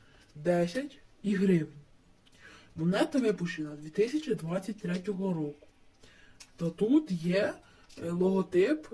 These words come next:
Київського монетного двора.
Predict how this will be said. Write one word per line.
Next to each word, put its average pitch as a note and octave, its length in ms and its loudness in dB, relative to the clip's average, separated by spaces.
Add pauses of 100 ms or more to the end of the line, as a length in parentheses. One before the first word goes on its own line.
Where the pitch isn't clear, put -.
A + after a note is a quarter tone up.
(160)
Київського B3+ 840 -2 (320)
монетного G3+ 640 -2
двора. F#3+ 400 -4